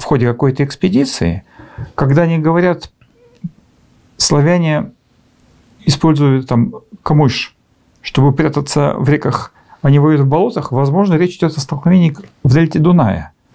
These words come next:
То есть непонятно. Такое ощущение, что византийцы описали одно-два столкновения, которые произошли, возможно, в Карпатах или в дельте Дуная, а потом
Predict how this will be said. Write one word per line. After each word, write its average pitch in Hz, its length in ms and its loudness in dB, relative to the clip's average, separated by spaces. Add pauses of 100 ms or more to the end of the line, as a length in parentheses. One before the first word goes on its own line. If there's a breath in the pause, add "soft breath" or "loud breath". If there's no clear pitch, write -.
(300 soft breath)
То 151 40 4
есть 139 100 -2
непонятно. 180 400 2
Такое 160 220 -2
ощущение, 196 520 2
что 151 600 -2 (1500 loud breath)
византийцы 170 520 2
описали 160 520 0
одно-два 143 580 0
столкновения, 147 680 0
которые 127 300 -2
произошли, 135 400 -2
возможно, 104 440 0
в - 100 -10
Карпатах 131 520 -4
или 139 120 0
в 131 80 -2
дельте 160 320 0
Дуная, 208 400 2
а 123 40 -2
потом 247 480 -2